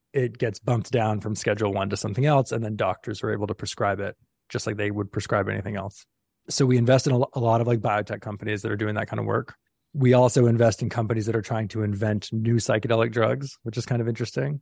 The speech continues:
You know, a lot of the most popular psychedelic drugs like M D M A, ketamine, and L S D were invented by humans, in many cases invented by humans a very long time ago when they did not have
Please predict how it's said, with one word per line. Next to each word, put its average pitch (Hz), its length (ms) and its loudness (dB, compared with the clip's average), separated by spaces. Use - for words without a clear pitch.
You - 100 -8
know, 98 220 -2
a 98 40 0
lot 113 180 4
of 110 240 0
the 110 120 -2
most 120 220 0
popular 120 380 0
psychedelic 113 520 0
drugs 117 320 2
like 107 160 -4
M 113 100 -4
D 110 140 0
M 107 80 -2
A, 107 100 2
ketamine, 113 340 -2
and 107 100 0
L 104 120 2
S 104 100 -2
D 113 280 -2
were 131 240 6
invented 117 400 2
by 110 140 4
humans, 113 500 -4
in 123 80 6
many 113 200 6
cases 110 360 -2
invented 110 340 -2
by 113 100 4
humans 107 440 -2
a 107 80 -10
very 110 280 0
long 104 220 -2
time 104 220 -4
ago 131 300 2
when 117 180 -2
they 107 100 -2
did 110 140 -4
not 107 180 0
have 107 300 0